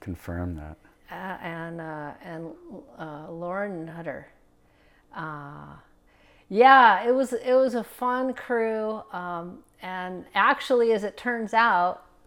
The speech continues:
Speaker 2: I, I, you know, in those days, I w-, would be on the beach for every single event.
Speaker 1: Yeah.
Speaker 2: Uh, but I had a conference I had to go to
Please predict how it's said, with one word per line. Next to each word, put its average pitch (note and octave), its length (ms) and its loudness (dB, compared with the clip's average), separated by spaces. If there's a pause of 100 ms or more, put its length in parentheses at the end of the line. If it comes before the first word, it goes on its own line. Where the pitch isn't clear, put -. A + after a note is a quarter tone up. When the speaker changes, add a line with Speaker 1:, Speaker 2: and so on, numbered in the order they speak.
(140)
Speaker 2:
I, F#3+ 100 -4
I, A3 460 -6
you F#3+ 80 -10
know, F3 300 -6 (180)
in F#3+ 180 -10
those G#3+ 240 0
days, F3+ 260 0
I D#3 80 -2
w-, E3 180 -4
would E3 260 -10
be D#3 160 -6
on D3 100 -8
the C#3 60 -12
beach D3 320 -8
for D3 140 -6
every D3 180 -6
single C#3+ 340 -10
event. C3+ 320 -6 (200)
Speaker 1:
Yeah. F2 340 -8
Speaker 2:
Uh, D3 340 -10 (120)
but D#3 200 -8
I D#3 40 -6
had D#3+ 200 -4
a D#3+ 40 -12
conference D#3+ 420 -12
I D3+ 60 -8
had D#3 180 -10
to E3 60 -12
go D3+ 180 -8
to D3 260 -12